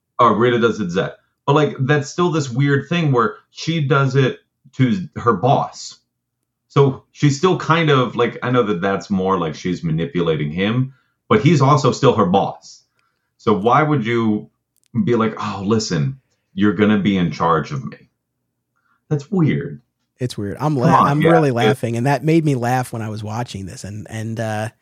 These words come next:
Speaker 2: you know, it's like, I know that there's nothing there, but the psychology of it is really kind of fascinating. Like I said, there's, I don't think there's really,
Speaker 1: <laughs>
Speaker 2: there's nothing that was intended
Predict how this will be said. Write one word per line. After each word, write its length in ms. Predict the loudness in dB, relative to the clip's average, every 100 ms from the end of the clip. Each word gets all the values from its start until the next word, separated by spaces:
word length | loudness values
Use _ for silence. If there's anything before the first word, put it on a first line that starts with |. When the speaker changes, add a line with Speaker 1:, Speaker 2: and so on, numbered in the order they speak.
| _ _ _ _ _ -4
Speaker 2:
you 80 | 0
know, 120 | 0
it's 120 | 0
like, 260 | -2 -2 -10 -8
I 100 | -4
know 220 | -2 0
that 140 | 0
there's 260 | -2 -2 -2
nothing 520 | -2 -2 -4 -6 -8
there, 640 | -8 -8 -6 -4 -4 -6 -8 _ _ _ _ _ -6
but 320 | -4 -4 _ _
the 80 | -4
psychology 760 | -2 -2 -2 -2 -2 0 -4 -6
of 180 | -8 -10
it 100 | -12
is 160 | -14 -12
really 260 | -8 -8 -8
kind 220 | -10 -10
of 60 | -8
fascinating. 680 | -6 -6 -8 -12 -16 -8
Like 160 | -2 0
I 40 |
said, 200 | 2 2
there's, 180 | 0 2
I 260 | 2 4 4
don't 140 | 4
think 120 | 0 0
there's 140 | 4
really, 300 | 6 4 2 -10
Speaker 1:
<laughs> 140 | _ -6
Speaker 2:
there's 140 | 2
nothing 340 | 2 2 -2 -6 _ -2
that 120 | 2 2
was 100 | 0
intended 640 | -4 -4 -4 -2 -6